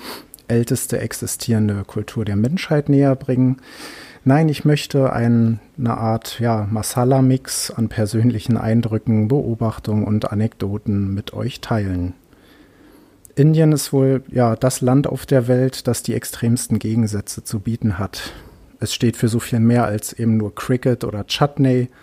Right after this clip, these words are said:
Armut oder Ayurveda, Yoga oder Yogi.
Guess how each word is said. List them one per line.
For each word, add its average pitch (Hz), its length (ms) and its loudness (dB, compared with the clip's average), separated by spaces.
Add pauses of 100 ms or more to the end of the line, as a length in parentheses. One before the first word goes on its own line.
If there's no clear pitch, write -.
(400)
Armut 117 440 2
oder 107 300 -4
Ayurveda, 110 840 0 (140)
Yoga 104 640 -4
oder 117 200 0
Yogi. 120 520 0